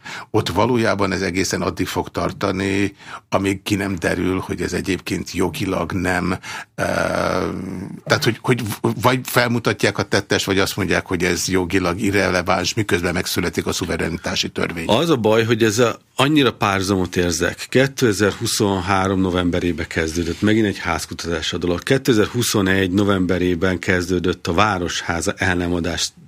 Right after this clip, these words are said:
Speaker 2: története, szintén házkutatás volt benne a, a dologba.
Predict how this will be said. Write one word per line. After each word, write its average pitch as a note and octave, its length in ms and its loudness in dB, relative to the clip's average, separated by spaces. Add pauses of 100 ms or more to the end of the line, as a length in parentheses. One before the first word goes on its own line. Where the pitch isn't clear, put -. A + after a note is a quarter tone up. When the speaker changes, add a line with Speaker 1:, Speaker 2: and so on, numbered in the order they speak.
Speaker 2:
története, F#2+ 800 0
szintén G2+ 400 2
házkutatás E2+ 720 -2
volt E2+ 220 -2
benne F2 380 0 (380)
a, D#2+ 240 -4
a F2+ 100 -4
dologba. F2+ 520 0